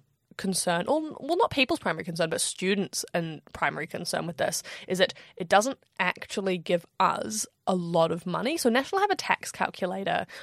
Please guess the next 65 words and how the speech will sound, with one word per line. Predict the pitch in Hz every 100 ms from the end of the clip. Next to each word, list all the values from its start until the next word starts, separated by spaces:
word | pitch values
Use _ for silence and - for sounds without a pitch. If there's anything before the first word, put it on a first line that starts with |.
| -
on, | 185 180
like, | 147 - -
their | 156
website. | 170 165 -
You | 185 190
can | 190
go | 208
in | 240
and | 233
you | 185
can | 185
put | 208
in | 240 226
how | 269
much | 247 226
you | 208
earn | 175
per | 175 -
year, | 180 175
and | 170 170
you |
can | 185
kind | - 190
of | 180
see, | - 185 170 170 - - -
um, | 180 170 160 - - - -
like, | 135 - - - _
how | 175 - 170
much | 185 -
money | 185 185
you're | 180 185
gonna | 185 190
save. | 330 233 -
So | - 220 190 185 - - -
as | 262
a | 285
student, | - 175 170 170
when | 180
I | 160
get, | 160 151 - -
like, | 156 - _ - -
my | 156 - - -
student | - 190 175 -
loan, | 202 175 175 175
and | 175
then | 151
I | 151
also | 170 165 185 160 160 160 -
have | 180 170
money | 175 160 160
that | 190
I | 165
earn | 151 151
from | 175
working | 170 160 - 170
in |
the | 160
week, | - - - - -
when | - 226
I |
put | 226 302
in | 403
how | 240 202
much | 180 -
money | 175 165 165 170